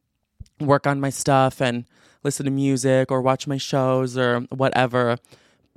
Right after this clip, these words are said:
But it was definitely different going out in public. But I'm so happy I did it. I felt so just, like,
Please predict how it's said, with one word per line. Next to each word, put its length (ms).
But 300
it 80
was 140
definitely 280
different 220
going 140
out 100
in 80
public. 380
But 120
I'm 120
so 260
happy 440
I 120
did 240
it. 160
I 100
felt 300
so 500
just, 220
like, 240